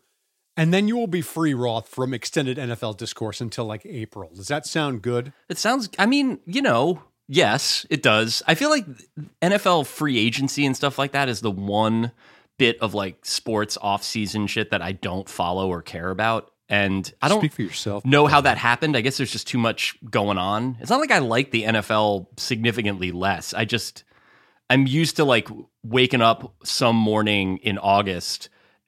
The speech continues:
Speaker 2: and getting on a podcast with you and Andy Behrens, and then he tells me what teams, what running backs are on.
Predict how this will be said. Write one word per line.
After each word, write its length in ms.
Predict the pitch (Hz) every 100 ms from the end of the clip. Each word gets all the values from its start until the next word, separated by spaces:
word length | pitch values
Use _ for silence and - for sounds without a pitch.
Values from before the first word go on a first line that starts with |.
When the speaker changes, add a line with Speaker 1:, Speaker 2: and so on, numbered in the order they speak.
| -
Speaker 2:
and 140 | 110
getting 200 | 113 110
on 100 | 107
a 40 | 107
podcast 540 | 113 107 101 98 -
with 100 | 104
you 160 | 107 104
and 80 |
Andy 300 | 107 101 98
Behrens, 480 | 90 92 95 90 87
and 100 | 92
then 100 | 92
he 80 | 95
tells 280 | 90 101 95
me 80 | 101
what 280 | 85 90 -
teams, 440 | 104 92 90 -
what 280 | 98 90 90
running 260 | 90 90 78
backs 320 | 71 - -
are 100 | 67
on. 260 | - 120